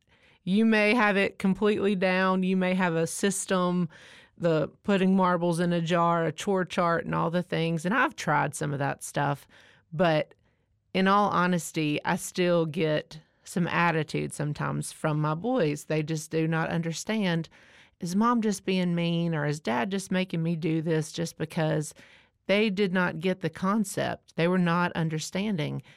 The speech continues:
You are part of a family. You are part of helping us keep our home in order or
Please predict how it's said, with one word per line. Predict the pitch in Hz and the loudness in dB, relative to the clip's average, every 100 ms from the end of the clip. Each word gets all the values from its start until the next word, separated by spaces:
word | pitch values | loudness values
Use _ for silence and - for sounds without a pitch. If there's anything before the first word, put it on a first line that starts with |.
| _ _ _ | _ _ _
You | 180 208 | -2 0
are | 214 | 0
part | 214 156 151 | -2 -2 0
of | 160 | -2
a | 185 | -6
family. | - 233 240 156 143 | -4 -2 0 -2 -2
You | 143 156 180 185 | -4 -4 -4 -4
are | 160 156 156 - - _ | -4 -4 -4 -10 -20 _
part | - 175 180 190 | -6 -2 0 -2
of | - 156 151 147 - _ _ _ _ | -4 -2 -2 -4 -12 _ _ _ _
helping | - 208 196 190 156 147 143 | -4 -2 0 -2 -4 -4 -4
us | - 143 147 160 - | -4 -4 -4 -8 -14
keep | - - 170 95 - - _ - | -12 -6 -6 -6 -10 -20 _ -4
our | 156 151 185 196 | 0 2 0 0
home | 214 247 185 156 165 - _ _ _ _ _ _ _ _ - | -2 0 0 0 -2 -6 _ _ _ _ _ _ _ _ -4
in | 175 180 | 0 2
order | 196 262 165 139 139 | 2 2 2 0 -2
or | 156 151 147 | -2 -2 -4